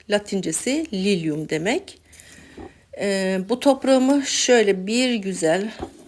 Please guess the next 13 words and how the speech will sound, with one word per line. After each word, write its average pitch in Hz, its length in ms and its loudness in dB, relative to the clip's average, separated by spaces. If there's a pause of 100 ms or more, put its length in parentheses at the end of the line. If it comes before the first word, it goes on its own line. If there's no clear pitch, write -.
(220)
harmanlayacağım. 196 1080 2
Şimdi 180 420 -8
bir 202 180 4
elimde 160 520 0 (140)
kürek, 175 420 -2
bir 202 160 4
elimde 151 540 -4 (600)
kameram. 202 560 0
Tabii 180 320 -4
ki 175 220 -16
biraz 180 420 -2 (480)
zorlanıyorum. 175 1040 -2 (2250)
İyicene 202 1000 -2